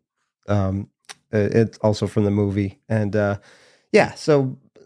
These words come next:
I'm, I'm indifferent on, on Hamilton. I, I, I think an Intramatic chronograph would probably be my limit, and those are,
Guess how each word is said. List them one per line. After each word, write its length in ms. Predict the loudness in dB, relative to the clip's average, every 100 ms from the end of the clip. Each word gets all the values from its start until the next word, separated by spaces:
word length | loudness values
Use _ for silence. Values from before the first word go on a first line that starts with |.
| -12 0
I'm, 220 | 2 2 2
I'm 140 | 4
indifferent 480 | 4 4 4 4 4
on, 280 | 4 2 0
on 160 | 0 2
Hamilton. 540 | 2 2 0 0 0
I, 320 | 2 2 2 0 0
I, 260 | 0 0 -4 -14 _
I 100 | -4
think 240 | 2 2 4
an 120 | 2
Intramatic 760 | 4 2 2 2 4 4 2 0
chronograph 640 | 0 2 2 2 2 -2
would 160 | -6
probably 300 | -2 0 0
be 380 | 0 0 0 -2 _ _ _ _ _ _
my 220 | 2 4
limit, 400 | 4 4 4 2
and 120 | 0 2
those 240 | 2 2
are, 380 | 4 4 2